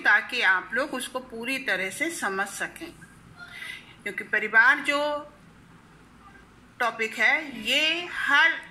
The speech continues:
class में पूछा जाता है और इसलिए इसको बहुत अच्छे से आपको समझना ज़रूरी है। तो परिवार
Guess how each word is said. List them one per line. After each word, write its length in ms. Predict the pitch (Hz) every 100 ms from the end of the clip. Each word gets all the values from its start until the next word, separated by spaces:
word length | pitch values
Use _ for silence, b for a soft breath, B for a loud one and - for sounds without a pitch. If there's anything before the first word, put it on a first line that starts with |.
| - -
class 460 | 240 240 294 -
में 480 | 247 196 - - - - - - - -
पूछा 240 | 226 233
जाता 320 | 202 170 185
है 180 | 214 269
और 160 | 285 254
इसलिए 500 | 247 269 277 262 262 294 240
इसको 340 | 226 - 311 220
बहुत 500 | 180 214 214 262 262 -
अच्छे 380 | 214 - 277 277
से 160 | 247 247 339 B B B
आपको 360 | 202 202 - 220
समझना 540 | 214 190 185 180 196 311 -
ज़रूरी 400 | 190 175 160 170
है। 160 | 175 - - - - - - - B B B -
तो 60 |
परिवार 680 | 285 254 247 285 285 170 151